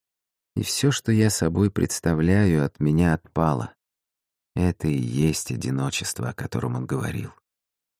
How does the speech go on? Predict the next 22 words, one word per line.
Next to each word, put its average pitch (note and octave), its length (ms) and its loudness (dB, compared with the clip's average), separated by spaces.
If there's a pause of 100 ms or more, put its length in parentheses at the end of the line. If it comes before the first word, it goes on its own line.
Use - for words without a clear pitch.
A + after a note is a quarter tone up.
(600)
Сейчас - 460 -2
ещё F#2 300 2
и F#2+ 60 2
половины F#2+ 460 4
седьмого F2+ 540 2
утра G2 360 4
нет, D2 400 -2 (600)
и D#2+ 100 0
до D#2 100 0
десяти E2+ 500 0
вечера F2+ 460 2
я E2 180 6
его F2 200 4
не F2 160 6
увижу. E2 480 2 (960)
Пятнадцать A#2 720 4
с - 80 -6
половиной G#2 560 6
часов A2+ 580 4
наедине F#2+ 540 6
с - 40 0
собой. F2+ 600 4